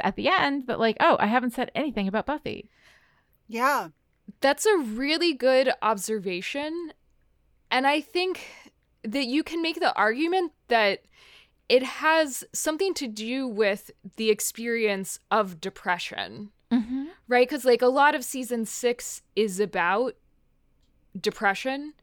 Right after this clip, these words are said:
Speaker 1: Mm-hmm.
Speaker 3: Um, I think people who love season six, that's one of the reasons why a lot of them have had experience with mental illness like this.
Speaker 1: Mm-hmm.
Speaker 3: Um, and it really resonates with them. And I think passivity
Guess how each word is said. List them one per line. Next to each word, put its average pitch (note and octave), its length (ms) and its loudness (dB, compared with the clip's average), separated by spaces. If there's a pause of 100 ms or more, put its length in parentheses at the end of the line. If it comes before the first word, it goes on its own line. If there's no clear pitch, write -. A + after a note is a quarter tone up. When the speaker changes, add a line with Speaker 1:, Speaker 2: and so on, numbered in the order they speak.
(320)
Speaker 1:
Mm-hmm. G3+ 180 -2
Speaker 3:
Um, G#3+ 200 2
I A3 140 2
think G#3+ 300 -4 (400)
people G#3 880 0 (100)
who A3 180 -8
love F#3 380 -2
season F#3 380 -10
six, - 400 -6
that's F#3+ 260 -2
one F#3 200 -6
of F3+ 100 -10
the F#3+ 100 -4
reasons F3 440 -10
why E3 180 2
a F#3+ 160 0
lot F3 200 -2
of D#3+ 120 -12
them F3 180 -6
have F3 340 -6
had F3 300 -4
experience F#3 640 -8
with F3+ 160 -12
mental F3+ 300 -8
illness F#3 440 -8
like C4+ 200 -6
this. D4 480 -6 (160)
Speaker 1:
Mm-hmm. G3 340 -2 (280)
Speaker 3:
Um, F3 480 -4 (240)
and F#3+ 280 -2
it G3 140 -2
really G3 240 -2
resonates A3+ 460 -4
with C#4+ 120 -6
them. D#4 240 0 (260)
And A3 160 2
I G#3+ 100 2
think D#4 420 -6 (1000)
passivity C4 1040 -2